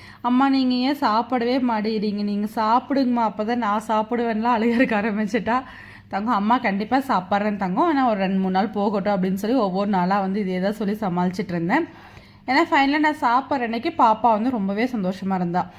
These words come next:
"ஐ, இன்னைக்கு எங்க அம்மா சாப்பிட்றாங்க" அப்படிங்கிற மாதிரி ரொம்ப சந்தோஷப்பட்டா. அவளிங்கள-, அவங்களையுமே பக்கத்துல வச்சு, அவங்களுக்குமே ஊட்டி விட்டுட்டு, அதுக்கப்புறம் தான் நான் சாப்பிட்டு இருந்தேன்.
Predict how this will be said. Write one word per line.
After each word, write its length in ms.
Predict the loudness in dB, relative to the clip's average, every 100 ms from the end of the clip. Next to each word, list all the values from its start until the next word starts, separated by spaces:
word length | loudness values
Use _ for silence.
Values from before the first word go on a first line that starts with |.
| -20 -16 -6
"ஐ, 160 | 0
இன்னைக்கு 260 | 2 2 0
எங்க 120 | 0
அம்மா 200 | 2 2
சாப்பிட்றாங்க" 600 | 2 2 2 0 2 2 2 0
அப்படிங்கிற 360 | -2 -2 -2
மாதிரி 220 | -2 -2
ரொம்ப 220 | -2 -2 -2
சந்தோஷப்பட்டா. 760 | -2 -2 -4 -4 -4 -2 0 0 -4 -14 -18 -20 -20 -20 -20 -20 -20 -20 -20 -8 -2
அவளிங்கள-, 440 | -2 -2 -2 0
அவங்களையுமே 440 | 0 0 -2 -2 -2
பக்கத்துல 420 | -2 -2 -2 0
வச்சு, 260 | 0 2
அவங்களுக்குமே 580 | 2 2 -2 -4 -2 -2
ஊட்டி 260 | -4 -4 -4
விட்டுட்டு, 380 | -4 -4 -2 -4 -4 -16 -20 -12 -2
அதுக்கப்புறம் 520 | -2 0 -2 -2 -2
தான் 100 | 0
நான் 140 | 0
சாப்பிட்டு 480 | -2 -4 -2 -6 -2
இருந்தேன். 360 | -2 2 0